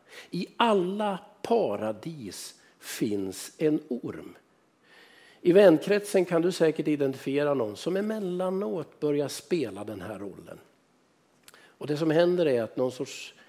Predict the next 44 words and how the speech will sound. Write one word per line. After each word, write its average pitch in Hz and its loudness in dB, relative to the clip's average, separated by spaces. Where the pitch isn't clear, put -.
förgiftning 139 -2
börjar 107 0
sprida 101 -12
sig. - -16
På 170 6
en 170 12
arbetsplats 180 6
kan 160 -2
du 156 0
säkert 160 -2
också 170 -2
dra 143 2
dig 123 0
till 143 -4
minnes 107 -4
att 113 -4
någon 123 -2
hamnar 104 2
i 95 0
den 98 -6
här 90 -8
rollen. 80 -12
Säger 170 4
en 160 2
sak, 139 -4
gör 123 0
en 120 0
sak, 113 -4
ställer 160 6
frågor, 110 0
men 123 -2
man 147 -2
känner 131 0
att 113 -2
det 131 -2
är 123 0
något 123 -4
helt 165 -2
annat 107 -4
som 110 -4
rör 98 -2
sig 95 -6
under 90 -8
ytan. 120 -6